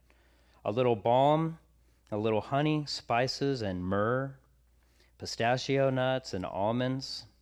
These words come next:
Sounds good. "Take double money in your hand, and take back in your hand the money that was returned in the mouth of your sacks. Perhaps it was an oversight." It wasn't.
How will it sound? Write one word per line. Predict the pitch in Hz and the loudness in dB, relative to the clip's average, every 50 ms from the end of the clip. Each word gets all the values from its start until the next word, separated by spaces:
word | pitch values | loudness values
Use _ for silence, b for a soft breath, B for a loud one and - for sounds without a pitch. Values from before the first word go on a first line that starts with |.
| _ _ _ | _ _ _
Sounds | - - - 92 98 101 98 | -16 -12 -10 -8 -8 -8 -8
good. | 107 117 147 175 170 139 143 _ _ _ _ b b b b b b b b b b b b b b b b b b b | -10 -10 -10 -10 -10 -14 -18 _ _ _ _ b b b b b b b b b b b b b b b b b b b
"Take | - 170 170 170 143 | 4 4 4 6 6
double | 156 160 160 175 185 | 6 6 6 6 6
money | 175 170 180 190 185 143 | 6 6 4 4 4 2
in | 120 113 113 | 2 2 2
your | 110 110 110 | 0 0 -2
hand, | 113 139 151 147 113 95 90 87 - - _ _ _ _ _ _ _ | -2 -2 0 0 0 -2 -4 -6 -10 -14 _ _ _ _ _ _ _
and | - 117 123 | -4 -4 -4
take | - - 156 165 160 - | -2 0 0 0 0 0
back | 143 143 147 143 - | 0 0 2 0 0
in | 151 147 | -2 0
your | 147 151 127 | 0 -2 -2
hand | 113 113 107 107 107 107 | -2 -2 -2 -2 -2 -2
the | 101 | -2
money | 98 101 101 107 110 | -2 -2 -2 -2 -2
that | 104 110 - | -4 -4 -4
was | - 98 92 90 - b b b b b b | -4 -6 -8 -10 -12 b b b b b b
returned | - 101 104 - - - - 156 147 117 101 98 98 | -6 -6 -6 -6 -8 -6 -2 0 0 0 0 0 0
in | 98 | -2
the | 101 95 | -2 -2
mouth | 98 98 101 104 101 - | -2 -2 -2 -2 -2 -4
of | 110 101 | -6 -6
your | 104 113 | -6 -8
sacks. | 110 - - 92 87 90 95 - - - - - - b b b b _ | -6 -6 -6 -4 -4 -4 -6 -8 -10 -12 -14 -14 -18 b b b b _
Perhaps | - 117 - - 131 156 170 - - 175 | -4 -4 -4 -4 -6 -8 -8 -6 -6 -6
it | - | -4
was | - 143 120 | -4 -4 -2
an | 135 247 - - | -4 -4 -4 -6
oversight." | 120 131 131 110 - - - - 80 76 80 - - - - _ _ _ _ _ _ _ _ _ _ _ _ _ _ _ _ _ | -8 -6 -8 -8 -8 -8 -8 -8 -8 -10 -12 -14 -18 -20 -20 _ _ _ _ _ _ _ _ _ _ _ _ _ _ _ _ _
It | - 64 55 | -14 -12 -8
wasn't. | 87 95 104 113 107 - 87 82 80 - - - | -4 -2 -2 -2 -2 -4 -8 -12 -12 -16 -20 -20